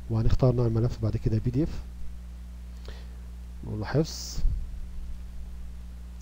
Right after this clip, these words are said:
كده عمل بي دي إف. وآخر حاجة هنختار ملف وحفظ باسم، وهنختار الاكس بي اس اللي هي دي. طبعًا احنا يعني بنحفظه بالامتدادات التلاتة دول ليه؟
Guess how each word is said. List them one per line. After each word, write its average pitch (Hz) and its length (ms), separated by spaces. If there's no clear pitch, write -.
كده 117 160
عمل 120 160
بي 113 100
دي 139 180
إف. - 200
وآخر 151 320
حاجة 139 420
هنختار 113 600
ملف 120 240
وحفظ 113 300
باسم، 120 340
وهنختار 113 400
الاكس 117 280
بي 107 180
اس - 360
اللي 95 120
هي 95 40
دي. 90 60
طبعًا 143 180
احنا 131 300
يعني 120 240
بنحفظه 143 400
بالامتدادات 120 580
التلاتة 127 340
دول 120 160
ليه؟ 110 180